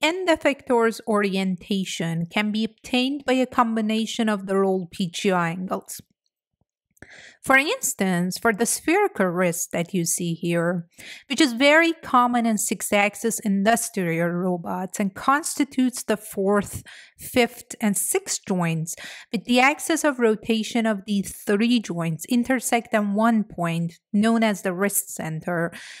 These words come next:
the roll P G R angles can be defined as you can see in this figure. Please note that the distinguishing factor of the spherical wrist is that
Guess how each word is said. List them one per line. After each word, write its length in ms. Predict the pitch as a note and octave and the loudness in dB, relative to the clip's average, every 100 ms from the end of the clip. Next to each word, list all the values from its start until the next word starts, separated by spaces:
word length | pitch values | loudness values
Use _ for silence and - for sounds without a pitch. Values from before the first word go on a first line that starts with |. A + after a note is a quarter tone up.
| - | -4
the 100 | - | 2
roll 280 | C4+ C#4 C4 | 4 4 2
P 240 | - C4+ B3 | 0 -2 -2
G 240 | - D4 | 0 2
R 100 | E4 | 4
angles 480 | D4+ F3+ F3 F3+ F3 | 2 0 0 -2 -2
can 240 | - G#3+ | -2 -2
be 100 | G#3+ | -2
defined 600 | G3 G#3+ - B3 B3 B3+ - - - - G#3+ | -2 -4 2 2 2 -2 -6 -20 -20 -8 0
as 220 | G#3+ G3 | 2 2
you 120 | G#3 | -2
can 260 | G#3 F#3+ F3+ | -2 -2 0
see 240 | - F#3 | -2 -2
in 200 | F3 E3+ | 0 0
this 220 | F#3 - | 0 -2
figure. 520 | - A3 F3 E3+ G3 - | 0 0 0 -4 -4 -12
Please 200 | A4+ D4 | -20 -12
note 300 | C4+ C4+ C4 - _ | -6 -4 -4 -8 _
that 500 | F#3 F3+ F3+ F3+ F3 _ - | 0 0 0 -2 -8 _ -2
the 80 | |
distinguishing 1000 | G#3+ A3+ A#3 - D4 F#4+ F#4 E4+ - D4 | 0 0 -2 0 -2 2 2 2 -2 -6
factor 760 | C#4 - A#3 A3+ - - G#3+ G#3 | -6 0 2 2 -2 -4 -2 0
of 200 | G#3+ G3+ | -2 -2
the 100 | G3+ | -4
spherical 760 | - - - D4+ D#4+ A3+ - | -4 -4 0 4 4 2 -2
wrist 640 | F#3 F3+ F3 F3 F3 - - | -4 0 0 0 -2 -6 -4
is 220 | A3 G3 | -4 -2
that 280 | - A#3 C#4+ | 2 2 2